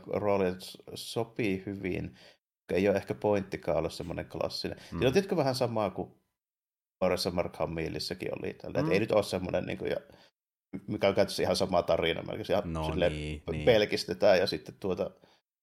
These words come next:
Speaker 1: tuota, tuota, mitähän mä vielä toista hahmoa vertaisin. Tuo, tuo, kuka se on se tumma brittijätkä,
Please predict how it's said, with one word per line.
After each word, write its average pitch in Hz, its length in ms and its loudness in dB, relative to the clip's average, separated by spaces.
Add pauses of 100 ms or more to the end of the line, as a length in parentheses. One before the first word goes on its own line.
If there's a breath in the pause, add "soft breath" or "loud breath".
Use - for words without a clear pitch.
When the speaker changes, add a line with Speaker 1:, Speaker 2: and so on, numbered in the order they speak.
(580)
Speaker 1:
tuota, 92 140 -6
tuota, 87 340 0
mitähän 90 280 -2
mä 87 180 -2
vielä 85 260 0 (300)
toista 85 340 -2 (140)
hahmoa - 380 -10
vertaisin. - 420 -12 (1160)
Tuo, - 1500 -12
tuo, 90 460 0 (1120)
kuka - 120 6
se 135 40 0
on 123 60 2
se 123 100 0
tumma 95 760 2
brittijätkä, - 640 -4